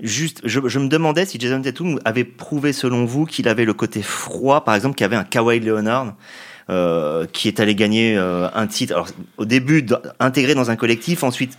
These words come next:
presque tout seul, j'exagère parce qu'on ne gagne jamais tout seul, mais avec Toronto, disons qu'il va aller le chercher. Euh, est-ce que Jason Tatum vous a s-, semblé avoir montré la stabilité mentale et morale nécessaire, là, pour l'instant, pour arriver à ce niveau-là ?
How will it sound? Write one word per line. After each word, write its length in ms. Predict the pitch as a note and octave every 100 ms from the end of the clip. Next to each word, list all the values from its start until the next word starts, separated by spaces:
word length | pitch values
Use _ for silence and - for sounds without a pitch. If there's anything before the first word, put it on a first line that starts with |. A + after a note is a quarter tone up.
| _
presque 380 | - C#3+ - G#2
tout 100 | G#2
seul, 240 | - G#2
j'exagère 380 | F2 F#2 F2 F#2
parce 80 | -
qu'on 80 |
ne 60 | E2+
gagne 180 | E2+ E2
jamais 380 | D#2+ G#2 G#2 G2+
tout 120 | A#2+
seul, 220 | C3 C3+
mais 80 | G#2
avec 160 | F#2
Toronto, 420 | A2+ G2 G#2+ A#2+ G#2+
disons 180 | F#2
qu'il 140 | G2 E2+
va 60 |
aller 100 | F2
le 60 | F2
chercher. 340 | - F2 - - - - - -
Euh, 260 | A2+ A2 G#2
est-ce 180 | B2 A#2+
que 120 | - C3
Jason 220 | B2 A#2+
Tatum 340 | A#2+ - D#3+
vous 160 | B2+ A2+
a 60 |
s-, 180 | A2 - -
semblé 400 | - A#2+ A#2 C3+
avoir 180 | A2+ G#2+
montré 300 | A2+ A2+ B2+
la 80 |
stabilité 640 | G#2+ - D3+ C#3 C3+ B2+ C3+
mentale 440 | B2 A#2+ - B2+
et 40 | A2
morale 300 | A2 G2+ G#2
nécessaire, 640 | A#2 B2+ C3 B2+ C3+ E3 - - - -
là, 200 | A2+ B2
pour 180 | A#2+ G#2+
l'instant, 460 | G2+ B2+ B2+ C3 _ _
pour 220 | G#2+ G2+
arriver 240 | F#2 F#2+ G#2
à 40 |
ce 80 | G2+
niveau-là ? 320 | F#2 F#2